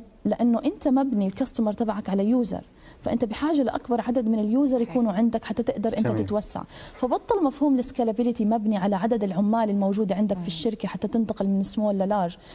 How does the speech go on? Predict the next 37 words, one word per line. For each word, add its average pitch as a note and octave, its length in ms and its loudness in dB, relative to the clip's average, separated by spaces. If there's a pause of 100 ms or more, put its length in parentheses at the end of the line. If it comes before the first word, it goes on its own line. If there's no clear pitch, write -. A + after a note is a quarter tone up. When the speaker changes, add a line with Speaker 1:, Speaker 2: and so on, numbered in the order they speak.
(200)
Speaker 1:
ممكن A#3+ 180 2
شركة C#4+ 300 0
عالمية A#3 580 2 (140)
بتحقق - 440 -6
البليونز A#3 480 0
اوف F#3+ 120 -8
dollars G#3 420 0 (280)
وعندها C#4+ 260 2
فقط C#4 240 -2
خمس C#4 240 0
موظفين. B3 500 0 (360)
فبطل D4+ 500 0
ال-، D4+ 160 0
Speaker 2:
الهيكل. G#3 300 0
Speaker 1:
المفهوم A3 500 0
في A#3+ 100 0
الانترناشونال A3+ 680 0
business G3+ 380 0
كتير E3+ 40 -2
Speaker 2:
وظيفي. C4 220 0
Speaker 1:
اختلف، G3 440 -2 (280)
حتى D4 240 -2
الثيوري D4 340 0
صارت A#3 340 -2
اوت A3 240 -2
اوف G3 100 -2
ديتد، G3+ 380 0
وهلا A#3 240 0
كل C4+ 240 0
الريسيرشرز A3 800 -2
Speaker 3:
جميل. A#2+ 280 0 (260)
Speaker 1:
بالضبط. A3 560 -4
Speaker 3:
هذا C3+ 140 6
بدعونا B2+ 320 2
دكتور A#2+ 300 0
الحديث A#2+ 480 -2
يعني G#2 280 0